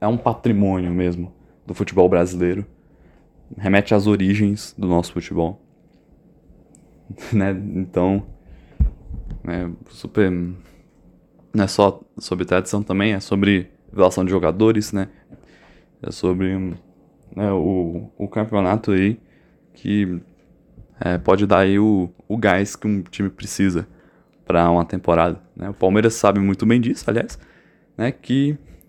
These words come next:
novamente aí, eles conseguem uma virada no, na decisão ali do Paulista, né? Que é em dois jogos,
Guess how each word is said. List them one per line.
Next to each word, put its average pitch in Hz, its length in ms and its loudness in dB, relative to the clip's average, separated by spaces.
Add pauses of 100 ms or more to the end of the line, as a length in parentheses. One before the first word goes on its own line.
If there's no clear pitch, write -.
(200)
novamente 147 580 2
aí, 113 220 0 (480)
eles 107 160 -2
conseguem 113 460 2
uma 117 180 4
virada 113 580 2 (280)
no, 95 560 0 (800)
na 95 120 0
decisão 98 480 2
ali 98 220 0 (540)
do 98 240 -2
Paulista, 101 640 0
né? 101 140 -2
Que - 120 -10
é 90 40 -2
em 90 80 0
dois 90 220 2
jogos, 107 520 0